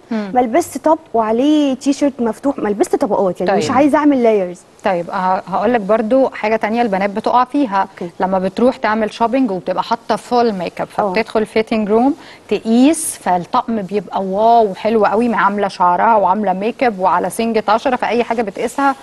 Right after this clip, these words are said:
Speaker 1: تحفه، ترجع البيت تغسل وشها تقيس، تحس ان لا، ايه ده، مش حلو.
Speaker 2: اتغير خالص طبعا، لان اصلا الميك اب والاكسسوارز دي مكملات، يعني
Speaker 1: مم.
Speaker 2: انا، انا ممكن البس حاجه في البيت شكلي فيها مش حلو، عملت ميك اب، حطيت اكسسوارز، بقت حاجه تانية خالص.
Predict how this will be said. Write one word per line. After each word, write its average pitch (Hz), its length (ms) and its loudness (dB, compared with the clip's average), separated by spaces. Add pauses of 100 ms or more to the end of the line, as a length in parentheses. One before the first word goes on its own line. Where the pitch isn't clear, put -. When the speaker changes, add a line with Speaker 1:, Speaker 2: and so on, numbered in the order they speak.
(260)
Speaker 1:
تحفه، 190 320 -2
ترجع 214 440 2
البيت 196 300 -2
تغسل 233 340 -2
وشها 196 460 -4
تقيس، 262 640 -4 (300)
تحس - 340 -4
ان 202 140 -4
لا، 202 180 -2
ايه 214 120 -4
ده، 202 180 -4 (760)
مش 190 160 -12
حلو. 180 280 -2
Speaker 2:
اتغير 240 460 2
خالص 190 400 -6
طبعا، 190 320 -4
لان 214 300 2
اصلا 330 340 2
الميك 285 340 2
اب 269 120 0
والاكسسوارز 240 640 0
دي 247 140 2
مكملات، 214 720 2
يعني 170 160 -2
Speaker 1:
مم. 196 80 -4
Speaker 2:
انا، 269 240 2 (340)
انا 254 120 2
ممكن 277 240 2
البس 277 220 2
حاجه 277 200 2
في 277 80 -2
البيت 269 280 -2
شكلي 277 280 -2
فيها 294 240 0
مش 240 400 -2
حلو، 330 340 2
عملت 269 420 0
ميك 262 260 -2
اب، 349 80 -2
حطيت - 260 -8
اكسسوارز، 294 400 0
بقت - 160 -4
حاجه 247 220 2
تانية 254 220 2
خالص. 202 280 -6